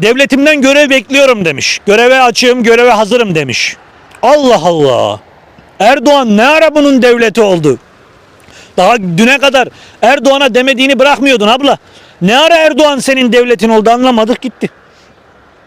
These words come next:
Şunu soracağım, İYİ Partili arkadaşlar. Yani bu konuyla ilgili ne diyorsunuz?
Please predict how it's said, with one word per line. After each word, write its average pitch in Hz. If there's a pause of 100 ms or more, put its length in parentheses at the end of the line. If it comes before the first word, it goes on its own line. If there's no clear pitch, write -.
(240)
Şunu 294
soracağım, 208
İYİ 269
Partili 277
arkadaşlar. 202 (640)
Yani 240
bu 262
konuyla 302
ilgili 277
ne 269
diyorsunuz? 240